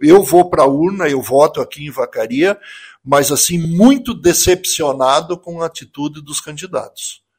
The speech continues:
né, de não ter procurado o sindicato. Talvez faltou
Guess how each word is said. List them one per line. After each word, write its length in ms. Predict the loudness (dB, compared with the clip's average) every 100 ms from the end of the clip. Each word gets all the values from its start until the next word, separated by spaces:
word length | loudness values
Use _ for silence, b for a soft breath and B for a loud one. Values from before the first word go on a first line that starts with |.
| _ _
né, 140 | -4
de 100 | -2
não 160 | -2 -4
ter 160 | -6 -6
procurado 540 | -4 -2 2 2 2
o 40 |
sindicato. 580 | -2 -8 -6 -2 -2 -2
Talvez 540 | 0 0 2 2 2 0
faltou 720 | 2 2 0 -2 0 0 0